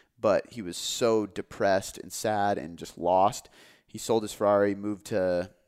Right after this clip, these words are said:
it's either India or Thailand or something, and went to a monastery and, like, stayed with the monks. And it's a crazy story.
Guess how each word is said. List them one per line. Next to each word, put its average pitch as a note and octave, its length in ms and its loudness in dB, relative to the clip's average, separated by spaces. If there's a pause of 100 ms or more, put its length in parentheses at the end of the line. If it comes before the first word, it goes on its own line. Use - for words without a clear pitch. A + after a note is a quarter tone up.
(280)
it's - 100 -12
either G#2 200 -2
India A2 300 -2
or E2+ 60 -2
Thailand G2 320 -8
or E2 60 -10
something, F#2+ 420 -8
and F2 140 -10 (280)
went F#2+ 160 -6
to G2+ 120 -6
a F#2 40 -8
monastery F2+ 500 -8
and, B1+ 100 -14
like, D#2+ 140 -10
stayed F#2 220 -8
with F2+ 100 -12
the - 60 -14
monks. F2+ 340 -10
And D2+ 140 -16 (340)
it's - 100 -20
a - 20 -18
crazy G#2 360 0
story. C#2+ 400 -4